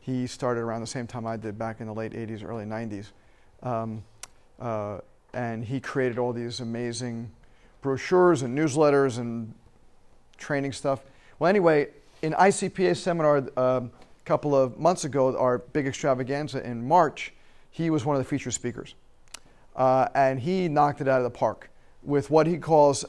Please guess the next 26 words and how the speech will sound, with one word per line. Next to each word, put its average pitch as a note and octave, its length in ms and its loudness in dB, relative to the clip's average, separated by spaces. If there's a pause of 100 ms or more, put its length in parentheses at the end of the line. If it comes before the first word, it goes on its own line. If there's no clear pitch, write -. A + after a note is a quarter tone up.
um, C3 340 0 (680)
he, D#3 140 0
he D#3+ 100 0
calls F#3 200 6
it C#3+ 60 -2
disruptive C#3+ 500 2
chiropractic. A#2 640 -2 (480)
Um, C3+ 380 2
and C#3 120 2
I D#3+ 120 6
thought D#3+ 180 4
it D3 40 4
was C#3 200 0
one C#3+ 160 -2
of A#2+ 60 -4
the A#2+ 80 -2
best D3+ 400 0
talks C3 420 0
I'd B2 140 -2
heard B2+ 260 -2
on B2 80 -4
chiropractic A#2+ 480 -4
in A2 60 -10
a A2 60 -8
long C3 220 -2
time, A#2 320 -6